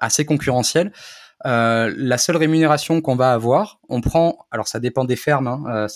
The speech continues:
on prend entre dix et quinze pour cent de frais tous les mois sur ce que va produire les machines, donc, euh, de nos clients. Donc l'intérêt, il est que plus, euh, plus les machines des clients vont gagner, plus on va gagner. Euh, une machine qui est en panne ou qui tourne pas, quinze pour cent de cette machine-là, c'est zéro.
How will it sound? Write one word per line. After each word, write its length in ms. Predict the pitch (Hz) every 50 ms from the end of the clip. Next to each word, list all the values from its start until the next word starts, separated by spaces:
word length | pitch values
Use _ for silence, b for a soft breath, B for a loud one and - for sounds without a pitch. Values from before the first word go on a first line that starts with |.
| - -
on 100 | 131 120
prend 160 | - 170 170
entre 240 | 165 151 - 139 123
dix 400 | 123 139 180 202 - - - - -
et 120 | 127 113
quinze 200 | - - 170 160
pour 220 | - - 160 123 -
cent 260 | - 160 156 151 151 b b b b b -
de 160 | 120 135 135
frais 480 | 127 - - - - 160 165 165 160 - _ -
tous 120 | - 160
les 100 | 165 151
mois 200 | 143 139 147 196
sur 240 | 202 - - 117 -
ce 60 | -
que 100 | - 139
va 120 | 120 123 120
produire 380 | - - 156 151 147 175 170
les 80 | 160 147
machines, 440 | 139 135 - - - 170 170 165 139
donc, 220 | 135 147 143 -
euh, 120 | 123 113
de 120 | 113 113 123
nos 160 | 131 131 127
clients. 260 | - - 123 110 107 B B B B B B 123
Donc 140 | 117 -
l'intérêt, 500 | 131 139 135 - 139 135 160 190 214 220 b b b b
il 120 | 135 131 139
est 80 | 147
que 60 | 151 _
plus, 480 | - - 185 202 196 190 165 - _ _ - 135
euh, 160 | 117 117 117
plus 200 | 113 - 175 180
les 80 | 170
machines 340 | 160 156 156 151 - 170 165
des 140 | 147 143 143
clients 320 | - - 156 147 143 147
vont 140 | 120 123 123
gagner, 360 | 117 120 123 127 160 196 214 - b b b b
plus 220 | - - 196 208 190
on 80 | 170
va 120 | 147 147 147
gagner. 300 | 156 156 156 143 127 B B B B B B 117
Euh, 160 | 113 110 -
une 140 | 143 139 147
machine 320 | 147 147 - - 180 165
qui 180 | - - 131 131
est 40 | 123
en 100 | 117 113
panne 200 | - 156 160 156
ou 60 | 131
qui 140 | - - -
tourne 240 | - 123 127 123 117
pas, 260 | - 170 208 220 b b b b
quinze 200 | - 151 143 -
pour 160 | - 151 131 -
cent 100 | 160 156
de 80 | 139
cette 220 | - - 123 - 123
machine-là, 400 | 113 - - 127 143 175 190 185
c'est 140 | - 123
zéro. 300 | 123 143 143 147 139 -